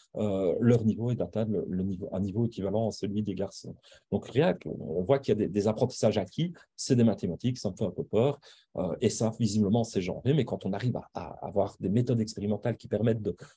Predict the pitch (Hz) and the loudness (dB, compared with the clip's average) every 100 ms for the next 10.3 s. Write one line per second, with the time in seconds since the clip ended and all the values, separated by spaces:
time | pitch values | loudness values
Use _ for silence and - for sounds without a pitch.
0 | - 104 - 104 90 101 - - - 120 | -4 -4 -2 -4 -4 -6 -6 -4 0 0
1 | 120 107 92 - - 95 104 - 107 156 | 2 0 -4 -8 -8 -4 -2 -2 2 2
2 | 113 98 95 - 104 107 - 101 117 120 | 2 -2 -2 -4 0 0 0 0 4 4
3 | 113 117 110 - - - 87 92 101 101 | 4 4 2 -4 -20 -8 -2 -2 0 2
4 | 98 110 101 104 101 - 87 101 92 92 | 4 2 2 0 -2 -4 0 0 0 -4
5 | - 78 - - - 131 113 - - 92 | -8 -6 -6 -6 -4 -2 -4 -6 -8 -8
6 | 98 - 131 - - _ - - 104 113 | -8 -6 -6 -6 -20 _ -14 -10 -6 -4
7 | 110 98 92 - - - - 135 127 - | -2 -4 -4 -10 -14 -16 -2 0 4 6
8 | 160 151 143 143 127 - 113 - - 120 | 6 6 4 2 -2 0 -2 -2 -4 -4
9 | 104 120 110 120 110 - 101 98 101 - | -2 0 0 0 -2 -4 -6 -6 -8 -8
10 | 95 120 - | -4 -4 -6